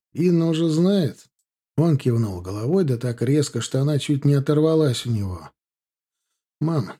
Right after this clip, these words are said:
как думаешь, Инна догадается, что он у нас заночевал?» — спросил я. «Ой, не знаю», — смотрела она, выпучив глаза на Петра. Похоже, она первый раз видела его в таком состоянии. «И что делать?» «У вас машина во дворе?»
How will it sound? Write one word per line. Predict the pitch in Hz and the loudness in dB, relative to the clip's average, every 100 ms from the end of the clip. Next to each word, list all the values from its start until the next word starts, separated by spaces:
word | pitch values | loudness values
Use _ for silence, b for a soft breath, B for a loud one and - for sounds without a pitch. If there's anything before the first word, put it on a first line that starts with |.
| _ | _
как | - 190 185 | -6 -4 0
думаешь, | 185 101 - - - _ | 0 0 -6 -14 -16 _
Инна | 156 180 160 | 0 2 2
догадается, | 151 156 170 196 220 147 104 | 0 0 2 2 2 0 -8
что | - 131 | -2 2
он | 143 | 4
у | |
нас | 147 131 | 4 2
заночевал?» — | 104 107 104 104 107 107 90 73 _ | -2 -6 -6 -6 -6 -6 -8 -12 _
спросил | - - 107 101 - 110 | -20 -10 -8 -6 -6 -6
я. | 107 95 82 - _ _ _ _ | -6 -8 -12 -20 _ _ _ _
«Ой, | 123 131 120 | -6 -2 0
не | 123 151 | 0 0
знаю», — | 139 139 165 190 127 - _ _ | 2 4 4 4 0 -6 _ _
смотрела | - 117 95 110 98 104 | -2 -2 -2 -6 -6 -2
она, | 131 | 0
выпучив | 135 120 135 120 120 117 | 2 2 0 -2 -4 -2
глаза | 127 120 127 | -2 0 0
на | 117 | -2
Петра. | 110 120 127 123 95 - B _ | -4 -2 0 0 -4 -14 B _
Похоже, | 110 - 120 117 | -14 -6 -4 -2
она | 120 117 | -2 0
первый | 135 127 135 | 0 2 2
раз | 139 117 - | 0 -2 -2
видела | 139 147 143 | -2 2 4
его | 139 135 | 4 2
в | - | -2
таком | 107 117 117 | -6 -4 -4
состоянии. | 117 - 127 123 117 101 90 - _ _ | -4 -4 -2 0 -2 -4 -8 -18 _ _
«И | 135 | -12
что | - 170 | -8 -6
делать?» | 156 147 160 143 - _ _ _ _ _ _ _ _ _ | -2 -2 -2 -4 -10 _ _ _ _ _ _ _ _ _
«У | 98 | -6
вас | 117 117 | -4 -2
машина | 127 127 - 127 117 | -2 -2 0 0 0
во | 117 | -2
дворе?» | 131 147 175 | 0 0 0